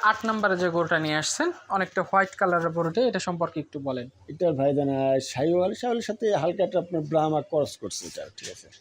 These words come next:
Speaker 1: আচ্ছা।
Speaker 2: তো দেখেন যেমনি কান, মাথা, কান টানগুলো একদম ওই জন্য, ঠিক আছে ভাই? তো হাত পাগুলা দেখেন একদম মোটা মোটা ভাই, আসলে একটা প্লেয়ার যেমন এরকম, একদম ডাবল বডির বাচ্চা। আলহামদুলিল্লাহ, যদি গরুটা যদি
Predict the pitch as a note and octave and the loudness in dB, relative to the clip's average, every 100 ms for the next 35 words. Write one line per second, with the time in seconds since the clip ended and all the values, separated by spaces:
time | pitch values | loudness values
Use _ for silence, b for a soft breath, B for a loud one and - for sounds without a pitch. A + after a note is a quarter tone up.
0 | - E3+ D#3 - C#3+ D#3+ D3+ D3+ D#3 F3+ | -14 -10 -10 -14 -4 0 2 2 2 2
1 | E3 D#3+ D#3 D#3 D#3+ D3 C#3+ C3+ C3 C3 | 2 2 2 0 2 2 4 2 0 -2
2 | D3+ D3+ C3 C3+ C#3 C#3+ C#3 C3 D3 C#3+ | -2 0 0 0 0 2 2 2 2 0
3 | - - - - - - D#3 D#3+ D#3 A3+ | -2 -18 -20 -20 -12 -4 -2 0 0 0
4 | - G#2+ G2+ G2+ - C#3+ C3+ C#3+ - - | -2 -4 -10 -10 -4 -2 -2 -4 -8 -20
5 | - - D#3 - G3 F3+ F3+ F3+ E3+ G#3+ | -12 -2 0 4 6 6 6 6 4 0
6 | G#3 A3 C#4 F#3 D3+ C#3 B2+ A#2 C3 C3 | -2 0 2 2 2 2 2 2 2 0
7 | F3+ F3 F3 - G3+ E3+ F3 F3 D#3 B2+ | -2 -4 -4 2 4 4 2 2 0 0
8 | - G#2 - - - - A3+ F3+ E3 F#3+ | -2 -12 -20 -20 -18 -4 0 4 6 6
9 | F3+ E3+ F#3 F3 - - E3 D#3 - E3 | 4 4 2 0 -10 -12 2 2 2 -2
10 | G3+ - - - - - C#3 D#3+ E3+ E3 | -2 -6 -20 -20 -16 -2 0 2 4 6
11 | F3+ G3+ - B3 C4 D4 A#3+ G#3 G3+ G#3 | 6 4 2 -2 0 2 6 6 8 8
12 | G3 G3 G3+ - F#3 F#3+ F#3+ | 10 8 6 0 0 4 4